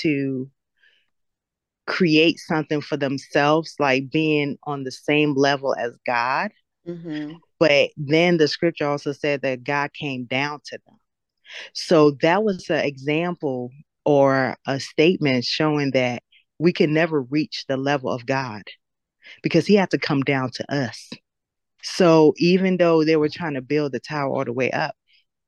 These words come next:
Speaker 1: they would never reach the standard of God. And for him to, in the end,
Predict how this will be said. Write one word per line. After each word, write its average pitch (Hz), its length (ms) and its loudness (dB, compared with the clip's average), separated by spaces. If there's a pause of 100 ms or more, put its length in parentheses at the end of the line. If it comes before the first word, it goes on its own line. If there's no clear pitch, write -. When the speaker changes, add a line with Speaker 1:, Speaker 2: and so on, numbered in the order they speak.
(220)
Speaker 1:
they 180 160 6
would 165 160 2
never 165 300 2
reach 147 300 -4
the 139 100 0
standard 143 480 -2
of 123 160 -6
God. 135 300 -4 (640)
And 139 360 0 (140)
for 143 280 -2
him 165 360 -6 (160)
to, 135 520 -2
in 147 160 2
the 135 160 2
end, 143 420 2